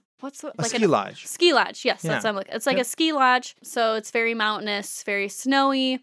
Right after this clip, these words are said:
Speaker 1: it's wintertime, and Wendigos, as I will tell you, are very prone to cold areas.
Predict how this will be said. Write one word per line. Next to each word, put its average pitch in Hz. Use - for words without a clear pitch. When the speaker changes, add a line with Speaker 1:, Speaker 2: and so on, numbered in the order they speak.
Speaker 1:
it's -
wintertime, 247
and 214
Wendigos, 233
as 202
I 214
will 202
tell 370
you, 214
are 208
very 220
prone 233
to 220
cold 214
areas. 196